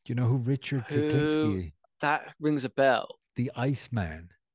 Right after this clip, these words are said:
Speaker 2: The Iceman, yes. Yeah,
Speaker 1: Yeah.
Speaker 2: um, yeah, shit.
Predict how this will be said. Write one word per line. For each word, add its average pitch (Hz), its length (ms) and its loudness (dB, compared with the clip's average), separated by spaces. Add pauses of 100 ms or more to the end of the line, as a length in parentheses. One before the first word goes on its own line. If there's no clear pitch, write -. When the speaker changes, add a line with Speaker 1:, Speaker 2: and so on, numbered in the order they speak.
(220)
Speaker 2:
The 190 140 4
Iceman, 175 800 4
yes. 170 400 0 (180)
Yeah, 185 140 0 (300)
Speaker 1:
Yeah. - 40 0
Speaker 2:
um, 156 220 -8 (400)
yeah, 170 320 -4
shit. 160 460 -6